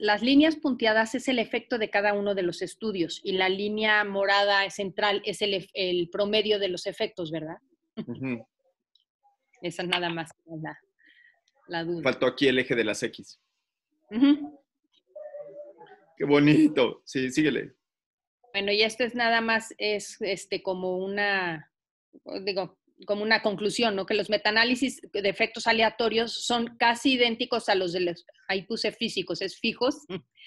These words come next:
Speaker 1: casi idénticos a los de efectos fijos cuando no hay heterogeneidad. Eh, hay si-, similares a los efectos fijos con un intervalo de confianza más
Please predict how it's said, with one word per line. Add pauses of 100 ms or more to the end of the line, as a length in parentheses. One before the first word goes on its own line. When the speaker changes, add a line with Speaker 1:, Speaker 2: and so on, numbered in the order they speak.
(240)
Speaker 1:
casi
idénticos
a
los
de
efectos
fijos (320)
cuando
no
hay
heterogeneidad. (1080)
Eh,
hay
si-,
similares
a
los
efectos
fijos
con
un
intervalo
de
confianza
más